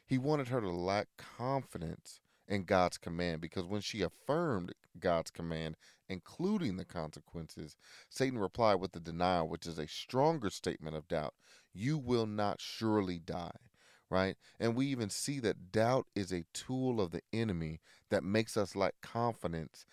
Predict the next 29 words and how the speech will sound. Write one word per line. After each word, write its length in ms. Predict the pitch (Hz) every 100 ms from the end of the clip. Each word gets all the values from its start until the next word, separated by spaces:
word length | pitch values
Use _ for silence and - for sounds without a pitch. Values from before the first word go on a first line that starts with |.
| - -
in 260 | 113 113 107
God's 380 | 95 90 87 82
words 560 | 85 90 78 69 - - - -
and 200 | 101 -
consider 800 | 101 85 - - 160 101 82 - _ -
his 240 | 104 82
judgment 480 | - 113 110 95 -
unlikely, 560 | 87 85 90 98 - 85
which 240 | 82 -
leads 400 | 90 101 98 -
to 160 | - 87
our 120 | 80
denial 760 | 85 82 82 90 90 82 78 _ _ -
of 180 | 87 120
his 200 | 80 -
word. 320 | 76 - - _ - - -
And, 160 | 113 90
and, 220 | 110 104 -
and, 180 | 107 -
um, 220 | 139 - -
and 300 | 104 76 -
I 60 | 104
wanna 260 | 113 147 123
point 300 | - 92 85
this 180 | 78
out, 200 | 101 90
that 180 | 90 82
the 60 | 85
moment 580 | 85 101 127 131 123